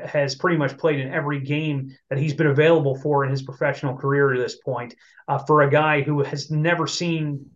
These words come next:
action in the N F L yet. Yeah, I get the pedigree from Georgia, but there's no reason to rush a guy in like that. So, uh, you look at that offensive line, the tight end room stabilized as well. Uh, Freiermuth was a guy who,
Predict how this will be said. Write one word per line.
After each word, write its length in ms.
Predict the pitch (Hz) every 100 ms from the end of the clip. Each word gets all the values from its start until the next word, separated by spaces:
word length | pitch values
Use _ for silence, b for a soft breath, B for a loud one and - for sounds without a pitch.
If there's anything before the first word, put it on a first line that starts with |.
| _ _
action 460 | 156 160 - 151 139
in 100 | 131
the 120 | 147 147
N 100 | 139
F 140 | 131
L 180 | 151 139
yet. 340 | 135 143 - - _ _ -
Yeah, 220 | 147 151
I 80 | 151
get 260 | 139 170
the 60 | 156
pedigree 500 | - 165 151 151 151
from 200 | 147 139
Georgia, 580 | 135 170 165 139 127 131 b b -
but 100 | 131
there's 200 | 143 160
no 100 | 180
reason 360 | 170 165 156
to 60 | 139
rush 300 | 156 160 156
a 40 |
guy 240 | 143 147 139
in 180 | 147
like 260 | 139 123 113
that. 240 | 117 110 - -
So, 480 | - 147 139 - b b b b -
uh, 80 | -
you 200 | 202 185
look 160 | 220 220
at 60 | 196
that 140 | 185
offensive 480 | 185 175 180 175 143
line, 440 | 165 170 170 170
the 80 | 151
tight 260 | - 175 165
end 240 | 185 156
room 440 | 165 170 170 175 _ -
stabilized 880 | - 170 160 160 156 156 160 156
as 160 | 139 147
well. 420 | 151 160 175 185 b b b
Uh, 180 | 127 143
Freiermuth 680 | - 175 175 160 170 165 147
was 220 | 151 135
a 60 | 135
guy 320 | 151 160 156
who, 440 | 139 151 143 -